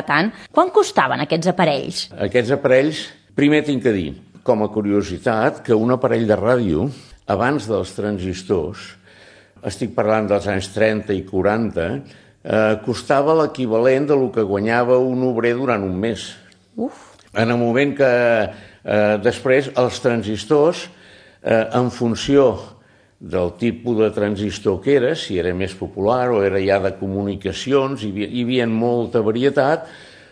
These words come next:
Speaker 2: podia anar de deu a mil euros. Amb deu euros podies ja tenir que, eh, passem del sou d'un mes a una hora de treball.
Speaker 1: Déu-n'hi-do, és a dir, que hi havia molta...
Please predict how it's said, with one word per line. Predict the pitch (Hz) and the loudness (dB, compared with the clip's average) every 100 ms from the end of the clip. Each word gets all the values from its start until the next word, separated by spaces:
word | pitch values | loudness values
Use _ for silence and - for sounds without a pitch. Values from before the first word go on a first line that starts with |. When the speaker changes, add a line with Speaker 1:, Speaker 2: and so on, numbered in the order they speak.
| _ _ | _ _
Speaker 2:
podia | 117 110 113 117 120 117 117 | -4 0 2 4 6 4 4
anar | 117 117 123 131 | 2 2 2 2
de | 120 | 2
deu | 104 113 120 147 - - _ - | 4 4 4 0 -8 -20 _ -8
a | 104 | -4
mil | 110 107 90 | -2 0 0
euros. | 78 78 90 - - - _ _ 127 | -2 -6 -12 -16 -20 -20 _ _ -4
Amb | 110 104 | -2 2
deu | 120 127 | 4 4
euros | 131 123 151 160 | 4 2 0 -2
podies | - 104 95 104 120 117 | -6 -8 -4 0 0 2
ja | 113 110 | 2 2
tenir | 120 117 143 160 - - _ - | 0 -2 -2 -4 -12 -20 _ -2
que, | 110 | 2
eh, | 104 - - - - 110 - 113 - | 2 -2 -18 -18 -14 -14 -16 -16 -8
passem | 117 - 131 110 107 | -4 0 0 0 0
del | 113 117 | 0 0
sou | - 123 120 | 0 2 2
d'un | 127 127 | 0 0
mes | 127 135 139 | 2 2 2
a | |
una | 131 117 117 | 0 2 2
hora | 110 | 2
de | 101 | 0
treball. | 92 87 73 76 - _ _ _ _ 185 | 0 -4 -6 -12 -18 _ _ _ _ -4
Speaker 1:
Déu-n'hi-do, | 180 196 170 165 | -2 0 0 2
és | 180 | 2
a | 165 | 0
dir, | 160 | 0
que | 170 | 0
hi | |
havia | 160 170 180 | 2 4 4
molta... | 180 180 185 196 185 180 | 4 2 2 2 4 4